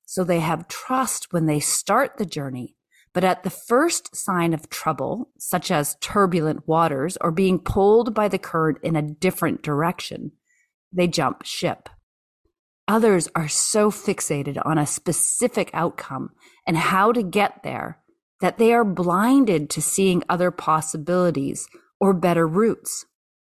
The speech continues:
Although I have noticed a significant difference in my ability to trust, surrender, and detach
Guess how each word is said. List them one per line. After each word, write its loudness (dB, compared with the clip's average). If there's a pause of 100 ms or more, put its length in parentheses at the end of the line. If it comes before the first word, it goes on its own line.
(1400)
Although 4
I 4
have 0 (160)
noticed 4
a -2
significant -2
difference -2 (100)
in 2
my 4
ability 2
to -4
trust, -6
surrender, -2
and -2
detach -4